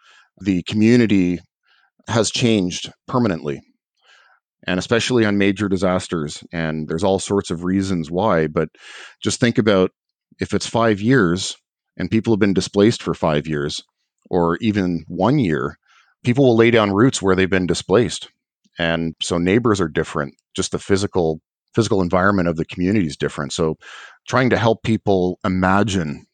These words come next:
what new normal will look like, even though I,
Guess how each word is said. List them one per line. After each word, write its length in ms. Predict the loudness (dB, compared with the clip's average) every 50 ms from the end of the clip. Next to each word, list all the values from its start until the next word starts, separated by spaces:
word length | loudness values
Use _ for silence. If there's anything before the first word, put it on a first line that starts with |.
| _ _ _ _ _ _ _ _ _ _ -4
what 180 | -2 0 2
new 180 | 4 4 4 6
normal 380 | 6 4 2 2 0 -2 -4
will 120 | -4 -6 -6
look 200 | -8 -8 -6 -2
like, 320 | -2 0 0 -2 -4 -10 -20 _ _ _ _ _ _ _ _ _ _ _ _ _ -6
even 200 | -4 -2 -2 0
though 140 | 0 0
I, 140 | 0 0 -2